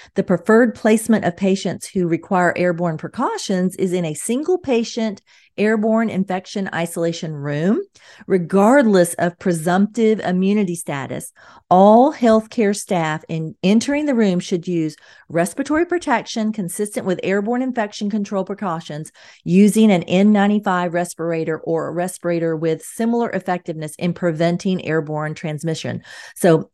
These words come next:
even though your job may have required you to have an M M R vaccine, even though you know you have M M R, um, immunity, even no matter what,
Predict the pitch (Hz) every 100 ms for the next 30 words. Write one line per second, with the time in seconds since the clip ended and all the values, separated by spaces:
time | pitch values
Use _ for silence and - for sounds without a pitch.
0 | - 190 247 262 277 254 254 233 220 208
1 | 208 220 196 208 196 208 202 202 175 170
2 | 175 175 185 180 180 185 - 170 143 139
3 | - - - _ 202 202 220 214 214 220
4 | 214 269 262 294 269 220 220 226 220 208
5 | 208 - 190 185 190 196 180 165 147 -
6 | 143 143 _ - _ - 202 220 240 -
7 | - 202 190 185 208 240 226 151 123 -